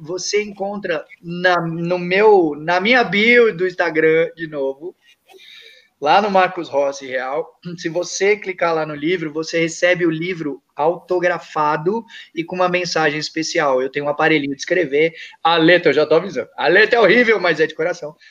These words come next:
E aí eu coloco o aparelhinho e escrevo uma <laughs> mensagem pra você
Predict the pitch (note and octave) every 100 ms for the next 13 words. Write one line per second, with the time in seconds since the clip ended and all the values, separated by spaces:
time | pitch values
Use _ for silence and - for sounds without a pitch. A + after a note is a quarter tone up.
0 | _ D#3 D#3+ D#3+ C3 F3 D3 D#3+ E3 D#3+
1 | D#3 C#3+ D#3 - _ _ D#3+ E3+ - D#3+
2 | D#3+ E3 E3+ F3+ F#3+ G3 - F3 E3+ F3
3 | E3+ E3 F3+ E3+ D#3+ D#3+